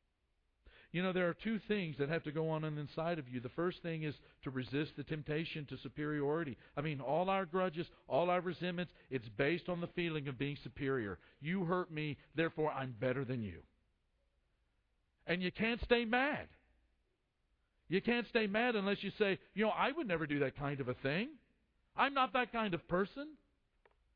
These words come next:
But then you realize through God's grace that we're all pretty rotten and no one is perfect, and we mess up royally on a royal ba-, on a regular basis. And it takes the death of the Lord of the universe for us to be saved.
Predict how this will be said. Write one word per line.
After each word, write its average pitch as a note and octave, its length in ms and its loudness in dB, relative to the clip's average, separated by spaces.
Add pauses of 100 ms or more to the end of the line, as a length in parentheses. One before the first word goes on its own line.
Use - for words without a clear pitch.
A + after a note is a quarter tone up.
(600)
But C#3+ 140 -2
then E3+ 140 -2
you D#3+ 100 -2
realize F3+ 360 0
through D#3+ 120 -8
God's D3+ 300 0
grace E3 340 0
that D3 100 -4
we're C#3+ 120 2
all D#3+ 120 2
pretty D#3+ 240 -2
rotten E3 300 2
and D3 80 -4
no D#3+ 120 0
one D#3+ 120 -2
is C#3 140 -4
perfect, F3+ 400 -2 (180)
and D3+ 140 0
we D#3+ 80 0
mess E3 260 0
up E3 140 0
royally F#3 640 2
on C#3+ 120 0
a C3+ 60 0
royal D3 400 2
ba-, C3+ 320 -2
on C#3 140 -2
a B2+ 40 -2
regular D3 340 0
basis. C3 420 -4 (2250)
And D#3 120 0
it - 140 -4
takes G#3+ 320 0
the D3 100 -2
death F#3 320 2 (100)
of B2+ 120 -6
the C3 80 2
Lord G3 420 2
of E3+ 100 -4
the C#3+ 80 -2
universe C#3 540 -2
for C3 180 -4
us F3 200 0
to E3+ 60 -14
be E3 100 -10 (100)
saved. D#3+ 400 -6